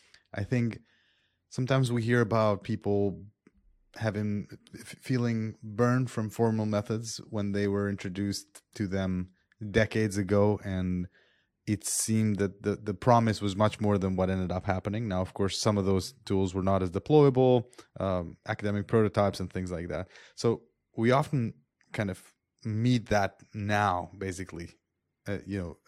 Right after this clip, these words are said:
uh, where, when the actual state of the tools and approaches is, is very different. You're doing this at, at huge organizations that, that, you know, have businesses built around delivering things quickly,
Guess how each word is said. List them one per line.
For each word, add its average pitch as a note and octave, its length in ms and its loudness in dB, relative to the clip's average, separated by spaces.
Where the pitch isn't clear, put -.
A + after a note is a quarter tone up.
uh, G2+ 60 -8
where, G2+ 280 -8
when F#2+ 400 -4
the G2+ 260 -6
actual C3+ 360 0
state D3 320 0
of G2+ 100 -2
the F#2+ 80 -4
tools C3+ 360 0
and F#2+ 100 0
approaches G2+ 420 0
is, F#2 240 -6
is F#2 160 -6
very F#2+ 260 0
different. - 440 -6
You're B2+ 320 2
doing C3+ 280 4
this G#2 180 2
at, F2 240 -6
at G2+ 120 -6
huge F#3+ 300 2
organizations G#2+ 760 4
that, F#2 260 -2
that, F#2+ 260 -4
you G#2+ 140 -4
know, F2+ 240 -4
have G#2 240 -2
businesses A#2 480 2
built G#2+ 320 4
around G2 580 0
delivering G2+ 720 2
things G#2 400 -2
quickly, - 540 -2